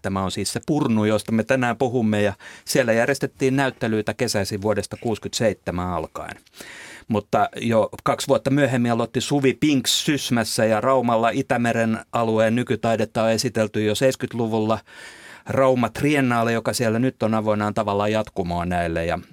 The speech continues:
Mäntän kuvataideviikot, josta tänään puhutaan myös, perustettiin vuonna yhdeksänkymmentäkolme, että se on nykyisin jokavuotinen tapahtuma.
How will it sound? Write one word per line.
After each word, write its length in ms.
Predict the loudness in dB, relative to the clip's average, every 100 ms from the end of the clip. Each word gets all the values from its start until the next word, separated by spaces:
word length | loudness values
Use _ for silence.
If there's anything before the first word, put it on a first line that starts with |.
| -14 -12
Mäntän 360 | -4 -2 -2 -4 -2
kuvataideviikot, 880 | -2 0 0 0 2 0 0 -2
josta 220 | -2 -4
tänään 280 | -4 -2 0
puhutaan 380 | -2 -6 -2 -2
myös, 220 | 0 -2
perustettiin 800 | -2 -2 0 -4 -4 -2 -2 -2
vuonna 240 | -2 0
yhdeksänkymmentäkolme, 880 | 0 0 -2 -6 -4 2 4 4 0
että 140 | -2
se 80 | -2
on 120 | 0
nykyisin 380 | 0 -2 -2 0
jokavuotinen 680 | 0 0 0 -2 -2 -6 -4
tapahtuma. 540 | -2 -4 -6 -12 -14